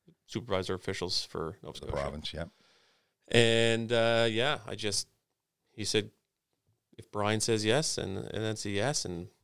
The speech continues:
Speaker 1: it's a year of, you know, before you have to write your exam the year before, you know, past that, super clinics, it's get your own gear, it's,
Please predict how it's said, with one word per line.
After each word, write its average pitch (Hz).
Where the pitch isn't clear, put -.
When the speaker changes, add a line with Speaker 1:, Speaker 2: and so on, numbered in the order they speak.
Speaker 1:
it's -
a 98
year 107
of, 101
you 101
know, 98
before 104
you 98
have 98
to 98
write 98
your 92
exam 101
the 98
year 98
before, 104
you -
know, 90
past 98
that, 98
super -
clinics, 87
it's -
get -
your 110
own 101
gear, 92
it's, -